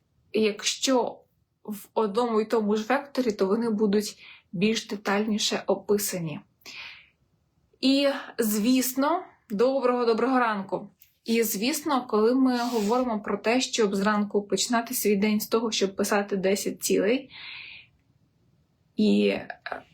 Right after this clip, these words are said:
цей спосіб, е, життя, і цей спосіб, е, створення свого дня і свого майбутнього,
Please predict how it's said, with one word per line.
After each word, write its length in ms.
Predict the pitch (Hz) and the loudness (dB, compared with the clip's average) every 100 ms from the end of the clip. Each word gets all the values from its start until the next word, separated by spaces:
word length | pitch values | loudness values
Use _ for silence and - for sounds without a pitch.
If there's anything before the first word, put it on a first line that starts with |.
| - | -8
цей 720 | - 247 240 240 240 - - _ _ - | -4 0 2 0 -4 -14 -20 _ _ -12
спосіб, 1000 | - - - - 254 247 - 214 170 - - _ _ - - | -6 -6 -4 2 4 4 2 -2 -2 -8 -16 _ _ -20 -10
е, 140 | - - | -10 -2
життя, 1000 | 214 196 214 208 - - 254 226 202 202 _ - - - | 0 2 0 0 -12 -2 0 2 -2 -8 _ -20 -20 -10
і 100 | - | -4
цей 300 | 208 - 226 | -2 2 2
спосіб, 1000 | 262 - - 226 247 262 - 233 202 185 202 | 0 -6 0 2 2 2 0 0 2 0 2
е, 360 | 208 214 208 - _ _ _ _ _ _ _ _ - - | 2 2 -2 -4 _ _ _ _ _ _ _ _ -18 -16
створення 600 | - - 202 214 269 226 | -10 -2 2 4 2 0
свого 380 | 208 - 220 226 | -2 -2 0 2
дня 260 | 202 214 214 | 2 0 0
і 40 | |
свого 300 | 214 214 220 | -2 -4 2
майбутнього, 640 | 202 190 185 294 339 254 | 2 2 2 0 0 0